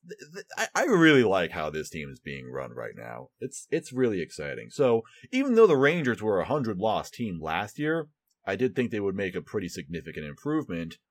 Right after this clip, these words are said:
with the acquisitions that they've made lately. And yeah, that has absolutely been the case so far. So,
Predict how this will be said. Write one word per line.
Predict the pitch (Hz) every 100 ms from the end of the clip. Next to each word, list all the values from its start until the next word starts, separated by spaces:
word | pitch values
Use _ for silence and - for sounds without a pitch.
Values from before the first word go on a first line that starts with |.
| -
with | 73 - -
the | 82 73 71 - -
acquisitions | 78 76 80 71 73 71 69
that | 67
they've | 71 64
made | 71 65 67
lately. | 69 67 69 98
And | 120 123 -
yeah, | 104 196 - 82
that | 78 120
has | 110 82 -
absolutely | 95 120 - 135 107 107 107 87 82 80 76 _ _ _ _ _ _ -
been | 95 80
the |
case | - - 76 73 - -
so | - - 73 67 -
far. | 69 64 55 53
So, | 71 78 76 69 69